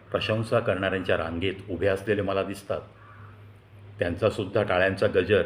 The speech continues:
मी कित्येक वेळा ऐकलेला आहे. त्यामुळं प्रवी हा असाच राहील, त्याच्या चेहऱ्यावरची हास्याची लकीर,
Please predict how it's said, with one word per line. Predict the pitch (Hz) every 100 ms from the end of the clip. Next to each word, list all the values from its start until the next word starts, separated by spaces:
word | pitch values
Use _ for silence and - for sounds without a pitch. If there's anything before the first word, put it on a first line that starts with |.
| - -
मी | 101
कित्येक | 98 98 - 101
वेळा | 107 101
ऐकलेला | 82 - 95 92
आहे. | 71 71 - - - - -
त्यामुळं | 131 113 98 101
प्रवी | 98 - 101 101 120 120 - -
हा | -
असाच | 87 80 95 95
राहील, | 95 98 104 107 - - - -
त्याच्या | 87 90
चेहऱ्यावरची | 104 95 107 107 107 104
हास्याची | 92 85 - 98 98
लकीर, | 85 - 107